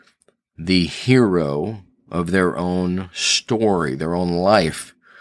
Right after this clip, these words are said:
So hopeful, HERO is an acronym, hopeful, empowered, responsible, and optimistic.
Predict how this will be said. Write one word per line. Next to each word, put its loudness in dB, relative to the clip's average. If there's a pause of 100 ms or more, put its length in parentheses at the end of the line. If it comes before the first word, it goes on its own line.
(240)
So -4
hopeful, 0 (720)
HERO 4
is 0
an 2
acronym, -2
hopeful, 0
empowered, 0 (260)
responsible, 0 (920)
and 0
optimistic. -4